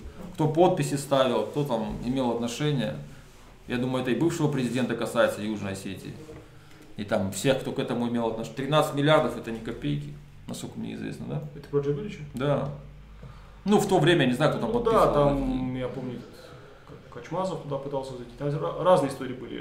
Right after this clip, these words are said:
Speaker 2: Этот, господи, как его звали, там, Бровцев. Ещё там человека даже убили, бывшего премьера, там, зарезали. Там, к-, короче, диких историй, э, полно.
Speaker 1: Да.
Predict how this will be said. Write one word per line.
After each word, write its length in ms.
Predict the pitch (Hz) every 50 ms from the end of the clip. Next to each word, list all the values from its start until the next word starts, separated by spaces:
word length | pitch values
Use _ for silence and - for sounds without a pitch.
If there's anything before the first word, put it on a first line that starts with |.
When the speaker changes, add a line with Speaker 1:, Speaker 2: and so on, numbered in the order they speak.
| - - -
Speaker 2:
Этот, 180 | 147 151 160 147 - - - - - - - - - - - - -
господи, 360 | - 62 - - - - -
как 140 | - 64 62 - -
его 100 | 64 64
звали, 180 | 64 - 62 62
там, 160 | - - - - -
Бровцев. 340 | 143 156 165 - - 139 - - - - - - - - - - - - - - - - - - - - - - - - - - - - _ _ -
Ещё 240 | - 135 - - 156
там 160 | 151 165 151
человека 420 | 143 - 143 139 135 143 143 143 135
даже 180 | 127 123 120
убили, 260 | 123 120 123 127 123 120
бывшего 420 | 110 - 117 107 - - 120 110
премьера, 380 | 107 - 117 117 117 113 110 113 113 110
там, 140 | - - -
зарезали. 400 | - 123 123 123 123 123 120 110 -
Там, 200 | 123 123 131 131
к-, 160 | - - 143 143
короче, 240 | - 160 151 - 156
диких 340 | 156 165 180 - 139 123 -
историй, 280 | - - - 151 135 120 - -
э, 400 | 127 123 120 120 120 120 117 120 117 113 - - - - - -
полно. 300 | - 131 127 127 - - - - - - -
Speaker 1:
Да. 400 | - - 131 123 120 120 120